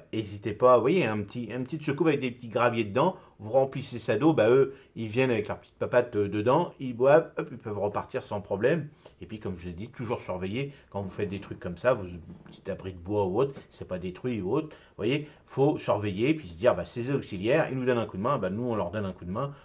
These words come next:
pour qu'ils survivent, euh, survivent dans notre environnement. Allez, on passe à la conclusion. Inviter les chrysopes, inviter les chrysopes dans ton jardin, c'est faire un, un pas de plus vers un jardin écologique et responsable. En prenant soin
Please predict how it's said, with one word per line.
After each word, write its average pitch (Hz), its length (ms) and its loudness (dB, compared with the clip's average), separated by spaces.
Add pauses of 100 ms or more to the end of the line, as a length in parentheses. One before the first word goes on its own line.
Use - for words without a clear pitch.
(140)
pour 104 160 -8
qu'ils 143 280 -10
survivent, 123 540 -2 (120)
euh, 98 100 -8
survivent 95 420 -6
dans 98 120 -6
notre 117 260 -6
environnement. 85 480 -6 (840)
Allez, 95 200 -4
on 87 80 -6
passe 104 240 -2
à - 20 0
la 110 100 2
conclusion. 135 720 -2 (100)
Inviter 160 380 0
les 147 80 -4
chrysopes, 127 480 2 (1040)
inviter 139 480 2
les 92 80 -2
chrysopes 131 520 -2
dans - 140 -8
ton 87 180 -12
jardin, 127 380 -2 (320)
c'est 104 200 -8
faire 101 260 -2
un, 90 160 -6 (180)
un 90 100 -8
pas 87 180 -6
de 80 100 -10
plus 165 420 -8
vers 90 220 -2
un 90 80 -6
jardin 92 320 -6
écologique 92 600 -8 (280)
et 90 80 -6
responsable. 92 560 -6 (400)
En 139 100 -2
prenant 143 400 0
soin 127 400 -4